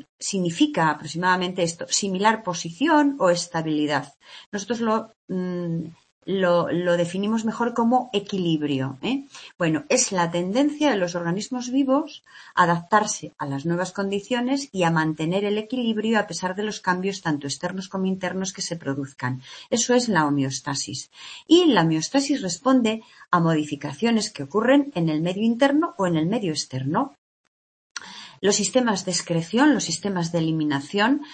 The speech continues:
van a ser su-, los, los más importantes para, o sea, van a ser fundamentales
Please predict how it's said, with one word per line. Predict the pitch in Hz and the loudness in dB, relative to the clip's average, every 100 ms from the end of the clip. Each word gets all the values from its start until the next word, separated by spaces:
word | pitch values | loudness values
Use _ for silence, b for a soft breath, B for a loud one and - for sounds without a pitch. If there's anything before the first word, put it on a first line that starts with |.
| B B | B B
van | 190 202 | 2 2
a | |
ser | 202 202 | 2 -2
su-, | 185 - 185 170 _ | 0 -2 -4 -10 _
los, | 170 170 165 - 160 | -4 -2 0 -2 -4
los | 151 147 | -6 -4
más | 175 214 | -4 -4
importantes | 220 233 220 220 254 - B B B - | -4 0 0 2 0 0 B B B 4
para, | 202 202 240 254 - - B | 6 6 4 0 -6 -20 B
o | - 170 | -4 -2
sea, | 165 151 | -2 -2
van | 160 170 | 0 0
a | |
ser | 170 | 0
fundamentales | 196 180 143 160 170 220 240 262 - | -2 -2 -2 0 2 2 2 -2 -6